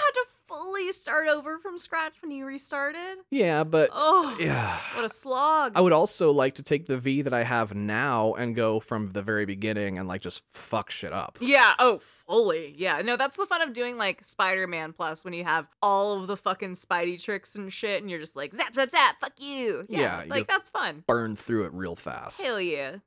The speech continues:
Speaker 1: I do like that in Last of Us as well, where you can just be like,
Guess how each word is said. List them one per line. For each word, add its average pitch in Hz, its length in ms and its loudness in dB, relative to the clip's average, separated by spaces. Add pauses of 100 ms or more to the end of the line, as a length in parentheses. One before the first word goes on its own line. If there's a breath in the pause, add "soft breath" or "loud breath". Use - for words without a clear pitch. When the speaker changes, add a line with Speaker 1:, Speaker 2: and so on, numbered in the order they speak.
(540 loud breath)
Speaker 1:
I 240 120 4
do 262 240 -2
like 285 220 0
that 240 200 2
in 214 160 -4
Last 165 320 2
of 165 80 -10
Us 147 200 -8
as 160 120 -12
well, 147 300 -2
where 156 80 -4
you 165 120 -6
can 180 140 -14
just 165 160 -10
be 185 60 -4
like, 170 180 -4